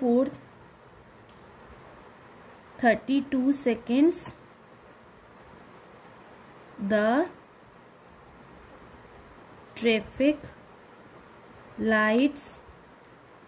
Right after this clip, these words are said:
will change again। ठीक है, तो four thirty two seconds का मतलब रफली निकाल लीजिए कितना होगा,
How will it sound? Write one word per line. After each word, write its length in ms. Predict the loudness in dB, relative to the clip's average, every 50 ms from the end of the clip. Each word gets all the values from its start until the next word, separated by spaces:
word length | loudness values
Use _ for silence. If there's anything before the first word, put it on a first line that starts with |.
| -12 -4 2
will 260 | 2 4 4 4 2 -2 -6 -14
change 800 | -10 -6 -2 0 0 2 2 2 2 2 4 4 4 4 2 0 -6 -10 -14 -16 -20 -20 -20 -20 -20 -20 -20 -18 -12 -8
again। 400 | -8 -6 -6 -4 -4 -4 -4 -4 -6 -8 -14 -20 -20 -20 -20 -20 -20 -20 -20 -20 -20 -20 -20 -20 -20 -20 -20 -20 -20 -20 -20 -20 -10 -6
ठीक 160 | -4 0 2
है, 60 | 2
तो 140 | 2 2 0
four 300 | -4 -2 0 2 2 2
thirty 380 | 2 0 0 0 0 0 -2 0
two 220 | 2 2 2 2
seconds 480 | 2 2 0 -2 0 0 0 0 0 0
का 120 | 0 0
मतलब 400 | 0 0 0 0 2 2 4 4
रफली 380 | 2 0 0 0 0 2 4 4
निकाल 420 | 4 2 2 0 0 0 2 2
लीजिए 560 | 2 2 2 0 0 -2 -2 -2 -2 -2 -2 -4 -8 -18 -20 -20 -20 -18 -8 -6
कितना 360 | -6 -4 -2 0 0 2 2
होगा, 500 | 2 0 0 0 0 0 0 0 0 -2